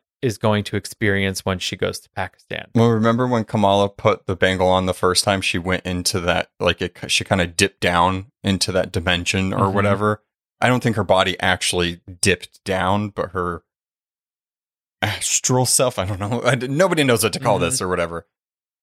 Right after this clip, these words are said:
Speaker 2: I think that might have been what she experienced at fir-, I don't know. It's,
Speaker 1: Yeah, but I,
Speaker 2: who
Speaker 1: so,
Speaker 2: knows?
Speaker 1: yeah, so I guess my question is, though, is, like, the Jinn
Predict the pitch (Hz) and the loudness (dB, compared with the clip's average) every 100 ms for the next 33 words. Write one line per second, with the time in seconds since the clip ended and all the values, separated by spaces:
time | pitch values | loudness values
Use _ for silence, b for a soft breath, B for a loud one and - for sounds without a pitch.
0 | _ _ 117 104 127 - 107 127 165 175 | _ _ -4 0 0 2 0 2 0 0
1 | 175 170 175 175 - 180 175 - 180 170 | 0 -2 -4 -4 -4 -4 -8 -6 -4 -2
2 | 180 175 180 170 - - 139 110 90 87 | -4 -4 -6 -6 -12 -6 -4 -2 -4 -6
3 | 95 - 113 190 196 139 160 185 185 143 | -4 -4 0 0 2 0 -2 2 4 4
4 | 85 82 160 175 135 190 190 240 240 220 | 2 -2 -2 0 2 0 0 -2 -2 -2
5 | 196 175 - 143 139 113 113 110 101 110 | 0 0 -2 -4 -2 2 2 2 0 2
6 | 107 107 - _ _ _ _ _ _ _ | 2 2 -4 _ _ _ _ _ _ _
7 | _ _ _ _ _ _ _ - 123 110 | _ _ _ _ _ _ _ -6 -6 -6
8 | _ _ - 160 190 202 214 | _ _ 0 2 2 -2 -6